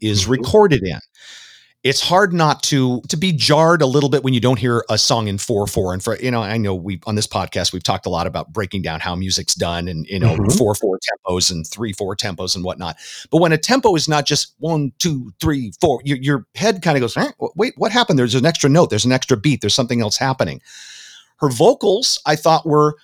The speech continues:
Speaker 1: on the first track anyway, didn't necessarily blow my mind. It wasn't as if she was, you know, singing in four or five octaves or something that was crazy, but it's a strong vocal voice and, and it, it's a strong song. That transitions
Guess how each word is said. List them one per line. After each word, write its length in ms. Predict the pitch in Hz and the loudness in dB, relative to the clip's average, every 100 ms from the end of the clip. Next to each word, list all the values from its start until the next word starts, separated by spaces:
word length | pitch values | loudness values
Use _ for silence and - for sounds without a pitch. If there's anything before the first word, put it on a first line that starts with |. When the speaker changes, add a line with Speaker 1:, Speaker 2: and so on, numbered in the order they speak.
| _ | _
Speaker 1:
on 140 | 147 135 | 0 2
the 80 | 131 | 0
first 340 | - 254 - | 0 0 2
track 300 | - 131 - | 2 0 0
anyway, 400 | 110 101 113 160 - - - | -2 0 0 -2 -8 -12 -4
didn't 160 | 311 | 2
necessarily 480 | 269 233 - 208 165 | 2 2 2 2 2
blow 300 | 147 143 156 | 4 2 4
my 160 | 135 110 | 2 0
mind. 400 | 113 113 147 143 | -2 0 2 2
It 80 | |
wasn't 240 | 123 143 131 | 2 2 2
as 100 | 110 | 0
if 80 | 127 | 0
she 160 | - | 0
was, 180 | 127 113 | 0 -2
you 100 | 120 | -2
know, 220 | 123 107 - | -2 -2 -2
singing 440 | - 151 135 120 | 0 2 2 0
in 100 | 113 | -2
four 260 | - 131 120 | 0 2 2
or 40 | |
five 280 | - 117 110 - | 4 2 0 -2
octaves 560 | 107 - 113 113 110 | -4 -2 0 2 2
or 80 | 110 | 2
something 280 | - 107 113 | 2 0 -2
that 60 | 101 | -2
was 140 | 104 | -2
crazy, 300 | - 127 202 | 0 0 2
but 140 | - | 0
it's 120 | 269 202 | 0 2
a 60 | |
strong 500 | - - 127 120 117 | 2 2 2 2 2
vocal 280 | 107 107 120 | 0 0 -2
voice 300 | 92 113 - | 0 2 2
and, 120 | 151 | 0
and 160 | 165 165 | 0 -2
it, 220 | 170 156 | -4 -6
it's 180 | 160 156 | -4 0
a 60 | 156 | 0
strong 420 | - 131 110 107 | 2 0 0 0
song. 500 | - 135 127 104 107 - - - - - | 0 2 0 0 -4 -12 -20 -20 -14 -2
That 200 | 165 220 | 0 0
transitions 680 | - 196 160 156 151 135 | 0 0 2 0 0 -2